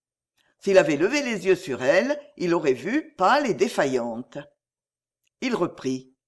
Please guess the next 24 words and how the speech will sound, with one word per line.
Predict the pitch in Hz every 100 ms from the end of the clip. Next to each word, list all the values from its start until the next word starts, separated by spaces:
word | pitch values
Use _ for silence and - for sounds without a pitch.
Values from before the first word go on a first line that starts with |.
| _ _ _ _ _ _ _
Le | 165 170
prince | 175 220 311 285
venait | 208 185 165
me | 127
demander | 202 240 175 160 240
de | 294
dresser | 175 202 208 196
un | 151 131
acte | 143 233 - 311 - _
par | 190 170
lequel | 156 202 294
il | 262
reconnaîtrait | 151 202 226 226 202 202
cet | 190 143
enfant | 143 147 - 240 302
pour | 269
sa | 202 180
fille. » « | - 131 123 127 156 - _ _ _ _ _ _ _ _ _ 294
Et | 269 233 -
vous | 262 262
avez | 285 226
dressé | - 269 302 - 285 -
cet | 175 170
acte ? » | 196 277 302 -